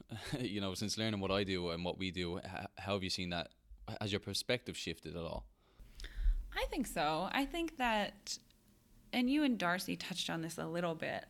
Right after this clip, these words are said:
Speaker 2: I, I was able, I don't, I didn't need clear-cut guidelines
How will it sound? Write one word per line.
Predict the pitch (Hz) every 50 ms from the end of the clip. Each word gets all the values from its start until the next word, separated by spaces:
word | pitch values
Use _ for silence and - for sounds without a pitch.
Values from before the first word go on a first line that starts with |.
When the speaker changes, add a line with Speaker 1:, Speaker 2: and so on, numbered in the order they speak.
| - -
Speaker 2:
I, | 185 208 240 254 285 294 - -
I | - 220 240 269 302 320
was | 330 302 262 208 -
able, | - 196 190 180 180 180 175 - -
I | - 214 254 294
don't, | 302 302 294 269 - - -
I | - 233 269 285
didn't | 302 330 320 302 233 202 196
need | 185 185 180 180 175 175 175 170 - - - - - - - - - - - - - - - - - -
clear-cut | - - - 196 190 175 170 175 175 185 165 - -
guidelines | 170 165 156 156 156 156 156 156 156 151 151 151 151 151 151 160 165 - - -